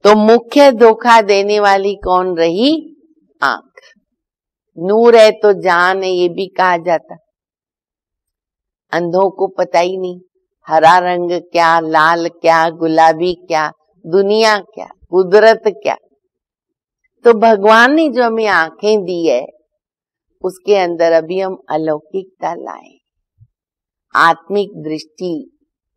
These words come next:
वृत्ति और आत्मा को देखें।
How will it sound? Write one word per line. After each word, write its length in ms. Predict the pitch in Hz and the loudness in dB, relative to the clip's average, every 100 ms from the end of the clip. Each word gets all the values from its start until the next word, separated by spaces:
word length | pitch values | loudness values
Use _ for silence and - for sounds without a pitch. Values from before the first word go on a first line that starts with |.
| _ _ _ _ - | _ _ _ _ -14
वृत्ति 840 | 147 170 170 - 196 170 135 _ _ _ _ _ _ _ | -8 -8 -8 -12 -10 -8 -10 _ _ _ _ _ _ _
और 220 | - 170 - - | -2 0 -2 -2
आत्मा 600 | 143 160 160 190 214 262 | 0 0 -2 -4 0 -2
को 220 | 269 214 | 0 0
देखें। 560 | 180 156 139 - 139 | 0 -4 -8 -14 -16